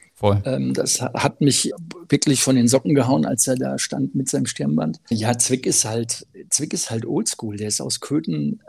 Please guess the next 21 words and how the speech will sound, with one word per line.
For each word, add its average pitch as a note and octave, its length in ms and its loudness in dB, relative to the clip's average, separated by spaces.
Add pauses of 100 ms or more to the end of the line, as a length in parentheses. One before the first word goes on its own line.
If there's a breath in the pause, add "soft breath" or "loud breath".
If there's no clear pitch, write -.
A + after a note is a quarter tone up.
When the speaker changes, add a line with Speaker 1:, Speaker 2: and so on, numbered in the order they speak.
Speaker 2:
wie B2 100 0
der C3 100 4
da A#2 140 4
auch - 120 0
die B2+ 220 4
Ecke, C#3+ 360 4
die C3 140 0
verstoppte, C3 600 0
wieder B2 200 6
runtergeholt C3 720 4
hat. A#2 320 -4
Und A2+ 300 0
ich - 160 -6
find A#2 500 -2 (160)
seine B2 360 2
Bälle B2 380 2
da B2 280 4
unheimlich B2 640 4
gut, A#2+ 440 0
die B2 140 4
er B2 220 0